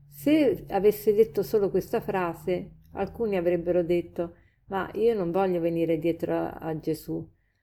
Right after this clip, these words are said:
perché devo rinnegare se stesso, prendere la mia croce e seguirlo, per quale mo-, motivo?" Ma subito dopo aggiunge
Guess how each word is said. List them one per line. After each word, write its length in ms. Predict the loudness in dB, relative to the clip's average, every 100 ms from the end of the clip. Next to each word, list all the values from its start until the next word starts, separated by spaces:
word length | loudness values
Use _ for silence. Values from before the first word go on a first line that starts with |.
| _
perché 320 | -12 -4 -4
devo 200 | 2 2
rinnegare 500 | 4 2 0 0 0
se 160 | 0 -2
stesso, 480 | -2 0 0 0 -6
prendere 400 | -4 -2 -2 -2
la 100 | -2
mia 220 | -2 -4
croce 380 | -2 -2 -2 -6
e 20 |
seguirlo, 640 | 0 -2 2 2 2 -2
per 180 | -4 -4
quale 240 | -2 -4 -2
mo-, 260 | -4 -4 -6
motivo?" 600 | -6 -4 -2 -2 -4 -10 _ _ _
Ma 120 | -10
subito 440 | -10 -8 -6 0 0
dopo 260 | 2 2
aggiunge 720 | 0 0 -2 -2 -2 -2 -4